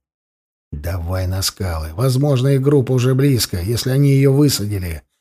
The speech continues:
Мы тут сами управимся. Белецкий!» «Да, Максим Андреевич», —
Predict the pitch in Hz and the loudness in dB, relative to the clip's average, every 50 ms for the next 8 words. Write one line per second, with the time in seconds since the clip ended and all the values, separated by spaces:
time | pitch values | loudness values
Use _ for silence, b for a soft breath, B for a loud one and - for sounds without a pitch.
0 | _ _ - 113 123 120 131 131 - - - 160 151 151 147 147 143 135 127 143 | _ _ -2 -2 0 0 0 0 0 0 0 0 2 2 4 4 4 2 2 2
1 | 139 135 123 113 98 92 - - 87 80 85 104 190 202 170 123 - - 113 98 | 0 0 0 0 -2 -4 -4 -6 -8 -4 2 4 6 6 6 4 2 -2 -4 -4
2 | 90 78 71 - _ _ _ _ _ _ _ _ _ _ _ _ _ _ _ _ | -4 -6 -10 -14 _ _ _ _ _ _ _ _ _ _ _ _ _ _ _ _
3 | - 82 78 80 147 175 190 196 - - 196 190 190 185 180 180 175 160 143 117 | -12 -10 -6 -4 -2 0 0 0 0 2 2 2 2 2 2 2 2 2 0 0
4 | 95 80 - - - - | -2 -4 -6 -10 -12 -14